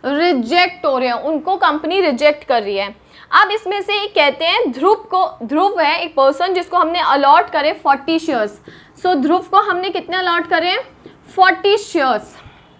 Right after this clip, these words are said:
How many shares he must have applied for? इसने कितने शेयर्स के लिए अप्लाई किया गया होगा?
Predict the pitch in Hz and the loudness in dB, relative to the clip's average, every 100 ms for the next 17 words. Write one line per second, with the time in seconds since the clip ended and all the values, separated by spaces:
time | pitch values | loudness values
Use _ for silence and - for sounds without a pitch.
0 | _ _ _ _ _ - - - - 403 | _ _ _ _ _ -20 -20 -4 6 6
1 | 480 466 466 523 - 349 339 359 - 392 | 6 0 0 0 2 4 4 4 0 0
2 | 349 359 403 - 311 294 277 247 214 226 | 2 0 -2 -2 0 0 0 0 0 -4
3 | 269 330 403 403 381 - 427 427 330 311 | -6 -6 -6 -8 -8 -6 -8 -4 -2 -2
4 | 320 311 311 269 247 262 262 247 240 233 | -2 -4 0 0 0 0 -2 2 2 4
5 | 247 | 0